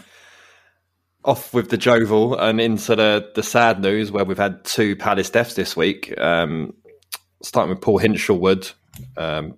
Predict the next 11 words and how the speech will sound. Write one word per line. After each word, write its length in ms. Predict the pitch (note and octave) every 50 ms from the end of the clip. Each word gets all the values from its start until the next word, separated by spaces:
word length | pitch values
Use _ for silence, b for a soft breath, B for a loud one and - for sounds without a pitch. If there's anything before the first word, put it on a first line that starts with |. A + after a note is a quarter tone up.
| _ _ -
played 220 | - G#2 F#2+ -
for 60 | F#2
Palace 280 | - - G2 F#2+ F2+ -
between 160 | - G#2 F#2
seventy-one 380 | F#2 - A2 G2 - F2 F#2+ F#2
and 80 | F#2 F#2+
eighty-three, 360 | F#2 E2+ F2+ - - F#2+ F#2+
three 140 | F#2+ - G#2
hundred 220 | F#2+ F#2 F2+ G2 F#2
nineteen 280 | F#2+ F#2 F#2 D2+ D#2+ F2
appearances, 680 | E2+ - - G2+ F#2+ E2 D2 - G2 E2+ G2+ - -